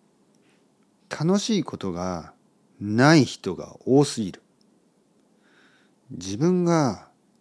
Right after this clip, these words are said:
そもそも何が好きで何が嫌いか、それをもう一度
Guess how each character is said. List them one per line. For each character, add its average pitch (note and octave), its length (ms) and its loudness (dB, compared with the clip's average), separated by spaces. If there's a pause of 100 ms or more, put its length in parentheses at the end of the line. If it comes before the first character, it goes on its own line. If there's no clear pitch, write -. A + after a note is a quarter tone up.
(640)
そ - 260 -2
も E3 140 2
そ - 180 -14
も - 140 -20 (920)
何 C3 340 0
が - 100 -6
好 - 40 -16 (140)
き - 120 -14
で - 160 -18 (600)
何 A2+ 260 -2
が - 140 -10
嫌 F#2 240 -4
い F#2 60 -8
か、 - 160 -20 (840)
そ - 220 -6
れ E3+ 80 2
を F3+ 180 2
も D3 260 2
う F#3+ 60 2
一 F#3 220 -8
度 E3 320 2